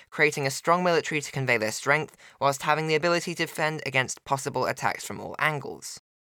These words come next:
Fourthly, creating a good relationship with foreigners residing in the country in order to facilitate good international links.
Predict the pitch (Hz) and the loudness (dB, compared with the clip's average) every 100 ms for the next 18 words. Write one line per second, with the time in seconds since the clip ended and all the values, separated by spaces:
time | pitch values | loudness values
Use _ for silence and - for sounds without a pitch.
0 | _ _ _ _ _ 131 127 131 143 131 | _ _ _ _ _ -2 -2 0 0 0
1 | - - 165 151 170 - 131 160 165 180 | -12 -2 2 2 0 -4 -2 -2 0 2
2 | 151 - 151 - 135 131 - 147 143 139 | 2 2 -2 -2 -4 -6 4 6 6 2
3 | 131 123 131 151 175 143 139 156 135 107 | -2 0 6 6 4 0 0 -2 -4 -4
4 | 120 110 131 - - 135 156 175 165 - | -4 -6 -8 -8 -2 2 2 0 -8 -8
5 | 139 127 131 131 107 - - 135 - 131 | -8 -2 -2 0 -4 -2 0 0 0 -4
6 | - 113 107 - 110 110 - - - | -2 -4 -4 -6 -4 -4 -4 -10 -10